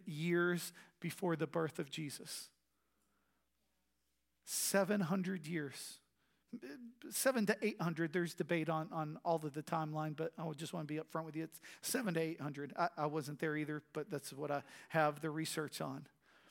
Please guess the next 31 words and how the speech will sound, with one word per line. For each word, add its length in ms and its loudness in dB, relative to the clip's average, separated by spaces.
Seven 520 2
to 160 6
eight, 160 0
seven 480 2
hundred 340 0
to 60 2
eight 160 0
hundred 280 0
years 200 -2
before 460 -2
that, 240 -4
you 180 6
have 180 8
this 200 2
man 280 2
named 280 0
Isaiah 840 0
who 240 6
goes 420 6
and 100 2
he's 220 0
prophesying 840 0
to 120 -4
his 120 -2
people. 380 -6
Not, 300 8
not 220 10
just 240 4
like, 240 8
"Hey, 200 2
man, 300 2